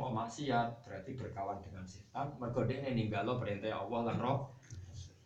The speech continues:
<clears throat> Fale sameng ora ana sapa setan iku bi rafiqil mukminin kelawan kancane wong mukmin. Mestine wong mukmin ku kancane Allah. Manane kanca nuruti mbek Allah, ora kok kancanan sing setan. Mergo li ana setan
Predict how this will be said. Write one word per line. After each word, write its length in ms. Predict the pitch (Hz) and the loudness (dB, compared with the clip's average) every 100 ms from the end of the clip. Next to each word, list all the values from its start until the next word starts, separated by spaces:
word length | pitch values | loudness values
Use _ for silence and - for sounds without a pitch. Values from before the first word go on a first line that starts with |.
| - - _ - | -20 -20 _ 10
<clears throat> 640 | - 190 139 127 - - | 12 12 12 6 2 6
Fale 240 | 120 127 143 | 10 10 10
sameng 320 | 147 147 143 | 8 6 6
ora 240 | 143 143 | 6 8
ana 160 | 143 143 | 8 6
sapa 320 | 143 143 143 | 4 4 2
setan 320 | 139 135 139 135 | 2 4 2 2
iku 80 | 131 | -2
bi 160 | 127 | 2
rafiqil 480 | 120 113 127 123 113 | 2 2 0 -2 -2
mukminin 480 | 110 104 101 104 131 120 | -2 -2 -4 -4 -4 -4
kelawan 400 | 101 107 110 113 | -2 -2 -2 -4
kancane 320 | 95 92 98 | -6 -6 -6
wong 160 | 98 104 | -6 -8
mukmin. 400 | 110 110 113 110 | -10 -8 -4 -4
Mestine 320 | 110 117 131 | -4 -4 -2
wong 80 | 127 | 0
mukmin 320 | 110 117 139 | 0 0 0
ku 40 | 120 | 0
kancane 400 | 113 107 110 110 | -2 -2 -4 -4
Allah. 420 | 107 113 127 - - - - - | -4 -2 -2 -2 -4 -14 -20 -18
Manane 240 | - 101 104 | -10 -6 -6
kanca 320 | 107 107 110 | -4 -4 -2
nuruti 560 | 127 123 107 - 127 104 | 0 0 0 -2 -4 -2
mbek 80 | |
Allah, 280 | - 113 110 104 | -2 -2 -2 -2
ora 160 | 104 | -2
kok 240 | 101 147 - | -2 -4 -4
kancanan 480 | 104 101 101 113 | -6 -4 -2 0
sing 240 | 110 127 131 - - - _ _ _ | 0 -2 -4 -8 -20 -20 _ _ _
setan. 320 | - - - - | -20 -20 -20 -18
Mergo 240 | - - 110 | -14 -4 -2
li 80 | |
ana 240 | 113 104 98 | 0 -2 -4
setan 400 | - 98 98 | -4 -6 -4